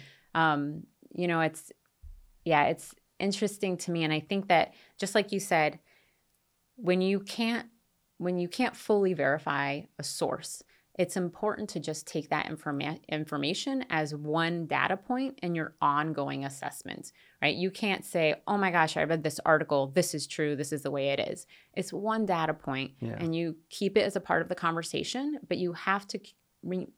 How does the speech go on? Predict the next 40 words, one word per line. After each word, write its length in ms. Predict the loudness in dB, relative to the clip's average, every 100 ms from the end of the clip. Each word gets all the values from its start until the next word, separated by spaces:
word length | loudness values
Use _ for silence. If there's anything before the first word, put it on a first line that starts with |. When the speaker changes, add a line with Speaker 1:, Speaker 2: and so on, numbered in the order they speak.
| -6
Speaker 1:
remember 580 | 0 0 2 2 2
that 140 | 2 0
it's 140 | -4
one 260 | -6 -4 -2
data 220 | 0 0
point 400 | -4 -4 -4 -6
in 160 | -8 -6
this 240 | -6 -6
larger 540 | 0 2 2 2 -4 -4
ongoing 460 | -4 0 2 2 0
assessment 420 | -2 -4 -4 -4
that 80 | -4 -2
you 80 | -4
will 100 | -4
continue 560 | -4 -6 -4 -2 -2
to 160 | -4 -6
read 320 | -4 -6 -2
the 60 | -2
news 360 | 0 0 -2
and 120 | -2 -4
read 180 | -4
the 120 | -4 -2
updates, 380 | -2 0 -2 -2
because 440 | -8 -4 -4 -6 -12 _ _ -14
it's 160 | -12
going 280 | -6 -4 -2
to 40 | -2
take 220 | -4 -2
a 60 | 0
long 420 | 2 0 0 -2
time 400 | -2 -2 0 -2
Speaker 2:
Yeah. 20 |
Speaker 1:
for 160 | -4 -4
the 100 | -4
truth 380 | -4 -4 -4 -4
of 80 | -4
it 100 | -4
to 60 | -6
come 200 | -4 -2
out. 240 | 0 -2